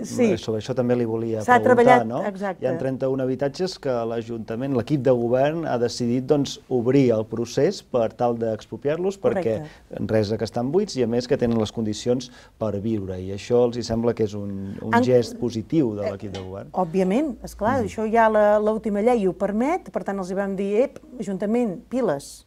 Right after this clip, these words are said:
Speaker 1: o sigui, tenim dos-cents setanta, quan els podíem multar? Us vau a dormir,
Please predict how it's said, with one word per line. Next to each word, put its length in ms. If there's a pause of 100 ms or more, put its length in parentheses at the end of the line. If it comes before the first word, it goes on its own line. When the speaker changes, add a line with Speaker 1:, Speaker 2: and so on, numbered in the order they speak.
Speaker 1:
o 80
sigui, 220
tenim 260
dos-cents 300
setanta, 560 (400)
quan 180
els 140
podíem 280
multar? 540
Us 140
vau 180
a 60
dormir, 340